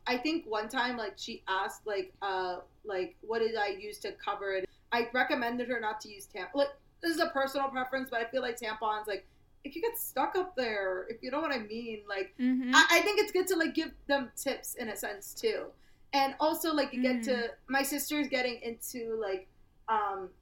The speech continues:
Speaker 1: she's more of a gamer. She's not really, like, a girly girl, but, I mean, like, that's her preference, right? Like, I feel,
Speaker 2: Yeah.
Speaker 1: what, what I thought in my perspective, like, in my, like, expectation, like, I thought, you know, we were gonna do our hair together, do our makeup together, but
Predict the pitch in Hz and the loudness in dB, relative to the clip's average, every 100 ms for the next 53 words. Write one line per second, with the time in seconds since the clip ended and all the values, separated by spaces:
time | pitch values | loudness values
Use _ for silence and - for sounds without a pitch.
0 | _ - 302 311 359 370 233 226 233 269 | _ -2 0 4 4 4 2 0 0 2
1 | 277 240 247 233 240 233 220 202 - 190 | 2 -2 -4 -2 0 0 0 -4 -2 0
2 | 208 226 277 285 294 302 - - - 202 | 0 0 2 6 6 4 0 -8 -2 -2
3 | 190 - - - 285 339 339 320 330 320 | -2 -8 -8 4 6 6 2 6 8 8
4 | 311 285 - 233 - 196 180 - 190 190 | 4 0 0 -2 0 -4 -6 -6 -2 2
5 | 233 254 - _ - 240 277 277 311 302 | 2 0 -8 _ -2 2 2 2 0 -2
6 | - 440 339 - - - 294 359 392 381 | -4 0 0 0 -6 2 6 8 6 6
7 | 247 247 233 220 226 226 208 - - 226 | 4 2 2 4 4 2 -4 -10 -8 -6
8 | - 208 202 214 202 196 202 196 202 208 | -4 -6 -4 -4 -2 -4 -4 -4 -2 -2
9 | 202 196 190 214 - 202 - 214 - 214 | -2 -4 -2 -4 -4 -8 -4 -2 -2 -4
10 | 196 190 196 202 190 190 214 190 190 - | -6 -6 -6 -2 -2 -2 -4 -6 -6 -10
11 | - 285 339 330 320 302 330 311 330 330 | -10 -4 0 0 2 4 4 6 2 2
12 | 302 285 269 285 277 285 330 330 - 330 | 0 0 0 2 2 2 0 -4 -4 0
13 | 294 277 269 247 262 254 | 4 4 4 2 0 -2